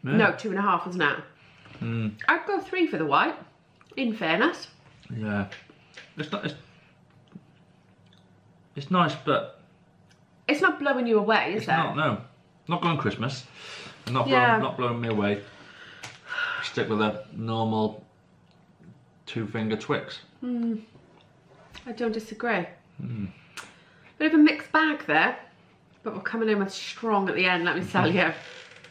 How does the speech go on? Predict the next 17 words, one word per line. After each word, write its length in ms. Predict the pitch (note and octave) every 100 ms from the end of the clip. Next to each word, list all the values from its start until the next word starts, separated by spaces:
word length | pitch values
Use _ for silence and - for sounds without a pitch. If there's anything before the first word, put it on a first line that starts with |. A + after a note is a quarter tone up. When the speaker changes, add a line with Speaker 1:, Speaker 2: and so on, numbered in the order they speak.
| -
Speaker 2:
Because 360 | G3+ - G3 A#3
we 60 |
talked 240 | G#3+ A#3+ -
about 180 | E3+
these, 220 | D3+ E3 E3
I 60 |
think, 280 | D3+ E3 -
for 100 | G3
the 60 | F#3
last 340 | F3+ F3+ -
two 180 | - G3+
weeks. 400 | G3 D3 - - - - - - - - B3+ - - - - - - - - - - - - - - - - - - - - - - - - E3
I 60 |
got 240 | D3+ F3 D3+
them 160 | D#3
last 280 | D#3+ D#3 -
Monday. 500 | D#3+ D#3+ D#3 C#3 D3+